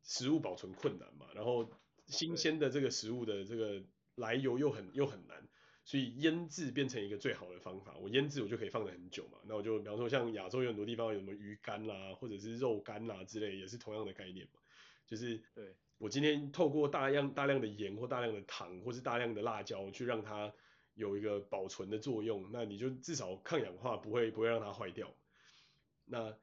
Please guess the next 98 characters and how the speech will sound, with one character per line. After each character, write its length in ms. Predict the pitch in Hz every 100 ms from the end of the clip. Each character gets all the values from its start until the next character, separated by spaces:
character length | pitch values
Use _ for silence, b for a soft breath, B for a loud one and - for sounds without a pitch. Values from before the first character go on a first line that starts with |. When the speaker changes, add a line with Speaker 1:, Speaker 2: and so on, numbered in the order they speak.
| b b
Speaker 1:
又 140 | - 147
或 100 | 147
者 140 | 107
是 140 | 92 110
说， 300 | 113 113 113
就 140 | 117
是 380 | 117 127 113 110
部 180 | 107 131
队 140 | 127
锅 140 | 110 101
这 60 |
种 160 | 101 98
概 160 | 107 98
念， 140 | 101
就 40 | 98
是 60 |
说 280 | 110 117 101
所 260 | - 120 143
有 100 | 127
有 140 | 92
的 60 | 101
东 120 | 104
西 140 | 107
全 160 | 110 101
部 160 | 104 107 - -
啷 160 | 113
不 80 | 113
啷 140 | 110 107
当 180 | 101
就 60 | 104
全 140 | -
部 100 | 107
丢 140 | 113 110
进 140 | 110
去 120 | 110
一 20 | 104
个 80 |
锅 160 | 98 107
里 60 | 98
面 120 | 104
一 40 |
起 140 | 104 95
煮， 120 | -
这 100 | -
样 240 | 110 98 101
一 120 | 139
来 120 | 135
比 60 | 110
较 100 | 113
快， 260 | - 120 92 B B B B
二 140 | 160
来 280 | 117 95 95 - _
也， 200 | - 104 98
也， 180 | 110 107
也 160 | 101 101
节 180 | 113
省， 260 | 117 127 98
也 120 | 95 104
节 180 | 123
省 200 | 131 123
那 100 | 101
个 180 | 120 110
煮 240 | 101 - 98
的 100 | 98
那 100 | 123
个 80 | 113
时 260 | - 98
力， 160 | 95 98
然 100 | 101
后 40 | 104
再 120 | 147
来， 140 | 107
三 180 | 104 143
来 140 | 123
是 160 | 107 123
你 100 | 117
也 120 | 170
没 100 | 113
有 60 | 135
那 60 |
种 200 | 113 110
大 160 | 101 120
块 180 | - 113
肉 200 | 117 107
或 100 | 113
是 80 | 113
大 160 | 113
块 160 | 101 113
的 60 |
东 140 | 101 101
西 140 | 104
在 160 | 104 113
那 140 | 117
个 80 | 135
年 180 | 98 95
代 100 | 98
让 180 | 101
你 80 | 104